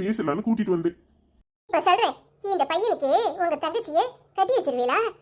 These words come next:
Speaker 2: அந்த பையன் தான் உங்க தங்கச்சியை ரொம்ப விரும்புறான்ல, நல்லா வச்சுக்குவான்ல.
Speaker 1: அதுல குடும்பம் எப்படின்னு பார்க்க வேண்டாமடி?
Speaker 2: ஏங்க, பையனை பார்த்தா போறாதா,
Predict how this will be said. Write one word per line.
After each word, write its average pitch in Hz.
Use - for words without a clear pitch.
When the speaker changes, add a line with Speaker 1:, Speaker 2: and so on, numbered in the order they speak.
Speaker 2:
அந்த 277
பையன் 359
தான் 285
உங்க 294
தங்கச்சியை 294
ரொம்ப 339
விரும்புறான்ல, 349
நல்லா 240
வச்சுக்குவான்ல. 294
Speaker 1:
அதுல 190
குடும்பம் 240
எப்படின்னு 202
பார்க்க 190
வேண்டாமடி? 151
Speaker 2:
ஏங்க, 285
பையனை 349
பார்த்தா 262
போறாதா, 330